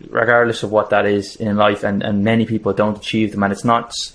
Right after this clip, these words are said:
you know, if it was simple, as simple as just a maths formula or equation, you could just upload it once online, and then everybody would have their, their desires and outcomes. But there's obviously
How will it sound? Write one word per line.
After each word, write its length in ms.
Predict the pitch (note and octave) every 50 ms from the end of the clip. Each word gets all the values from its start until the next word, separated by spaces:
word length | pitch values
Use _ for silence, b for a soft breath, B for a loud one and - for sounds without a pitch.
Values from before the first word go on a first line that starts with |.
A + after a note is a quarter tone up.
| b b b b b b
you 120 | - B2
know, 120 | A2+ A2 G#2+
if 240 | - G#2+ F#2+ A#2 A2+
it 40 | A#2+
was 160 | A2 A2 -
simple, 380 | - C3+ C3 C3 C3+ B2+ - -
as 200 | B2+ A#2 A2+ -
simple 220 | C#3 C#3 C#3 C3+
as 120 | A#2+ A2+ -
just 140 | A#2+ - A2
a 60 | G2+
maths 260 | G#2 G#2 A2 - -
formula 420 | - - G#2+ A2 A#2+ A#2+ A#2 A2+ A2
or 100 | G#2+ G2+
equation, 520 | G2 - - G#2+ G#2 A2+ G#2+ - B2+ B2 - B B B B B
you 80 | - G2+
could 140 | - A2+ G#2+
just 140 | A#2 - -
upload 320 | A2 G#2 A2+ A2 A2 A2
it 80 | G#2 G2
once 240 | G#2+ A2 A2+ A2 -
online, 340 | G#2 G#2 G#2 G#2+ A2 A2 G#2
and 100 | G2+ G2+
then 100 | G2 G2+
everybody 520 | G#2+ A2+ A2 A#2 A#2 G#2 A2 A2 G#2 G2+ G#2
would 180 | G2+ G2+ G2
have 240 | G#2 G#2 G#2 - -
their, 220 | - G#2 G#2 G2+
their 140 | - - A#2
desires 480 | G#2 G2+ - A2 G#2 G#2 G2+ G2 - -
and 80 | - G2
outcomes. 440 | G2 G2 G2 - G2+ G2 F#2 - - B B B B B B B -
But 220 | G#2+ G2+ G2+ -
there's 160 | A2 G#2 G#2+
obviously 480 | A2+ A2 A2 A2 - - G#2 G2 G2+